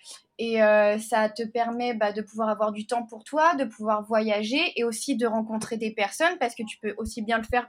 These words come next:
pour une personne, pour un hôtel, mais tu peux aussi bien le faire pour une famille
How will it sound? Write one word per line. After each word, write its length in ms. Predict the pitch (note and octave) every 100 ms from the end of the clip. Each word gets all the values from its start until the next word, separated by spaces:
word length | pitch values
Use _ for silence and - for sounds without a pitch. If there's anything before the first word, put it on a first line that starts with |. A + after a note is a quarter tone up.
| -
pour 220 | A3 G#3
une 140 | G#3+
personne, 420 | G#3+ G#3+ - A#3+ A3+
pour 160 | G3+
un 140 | G3+ G#3+
hôtel, 400 | G#3+ C#4 D#4 D4+ - -
mais 100 | A3+
tu 140 | A3 -
peux 100 | A#3
aussi 200 | A3 A3+
bien 180 | A3+ A3
le 80 |
faire 180 | A3+ C4+
pour 200 | - A#3
une 120 | A3+
famille 540 | A3 A3 G#3+ B3+ D4+